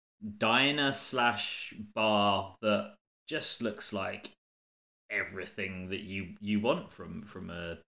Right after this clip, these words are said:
um, establishment like that. You have, obviously, the, like, classic car booths, which you need to get. Obviously, you need to book in advance, as, as we know from, from the film. And talking of cars,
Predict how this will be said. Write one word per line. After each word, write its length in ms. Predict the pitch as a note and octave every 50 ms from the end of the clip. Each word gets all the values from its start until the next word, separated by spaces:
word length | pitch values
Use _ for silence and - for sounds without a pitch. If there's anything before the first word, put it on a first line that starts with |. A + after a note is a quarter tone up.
| _ _ E2
um, 260 | E2+ F2 E2+ F2 E2+
establishment 580 | E2+ - - - F#2+ - - - - - G2+ -
like 120 | F#2 F2+
that. 220 | F2+ F#2+ F#2+ - G2+
You 100 | G2 G2+
have, 280 | G2+ G2 F#2 - - - _ _ _ _ _ _ -
obviously, 420 | G2+ G2 G#2 G#2 - - A2 G#2 G2
the, 160 | F#2 G2 F2+
like, 300 | F2+ F2+ F2+ - - - _ _ _ -
classic 340 | - G2 - - - - - _ -
car 320 | - G2+ F2+ F2+ F2+ F2
booths, 600 | - G2 F#2+ G2+ G#2 G#2 - - - - - - _ _ -
which 240 | G2 F2 - - -
you 60 | G#2+
need 200 | G#2 F#2+ - -
to 60 | -
get. 180 | - G2+ F#2 G2+
Obviously, 280 | A2 G#2+ G#2 - G#2+ G#2
you 60 | G2+
need 140 | G2+ G2+ G2+
to 80 | -
book 180 | - G2+ G2 -
in 60 | F#2
advance, 440 | F2+ E2+ F#2 F2 F2 F2 - - -
as, 140 | F2+ E2+ -
as 180 | - E2+ - F#2
we 120 | F#2 F#2
know 200 | F2+ F2+ F2+ F2
from, 340 | - - F#2+ F2+ F2+ - - _
from 120 | - F#2
the 60 | - -
film. 340 | - - F2+ F2+ - F2 - _ _ _ _ _ _ _ -
And 160 | A2+ G#2+ G#2
talking 320 | - B2+ A#2+ A#2 - A#2+ A#2
of 120 | G#2+ -
cars, 600 | - - G#2 G2+ G#2 A#2 C3 C3+ - - - -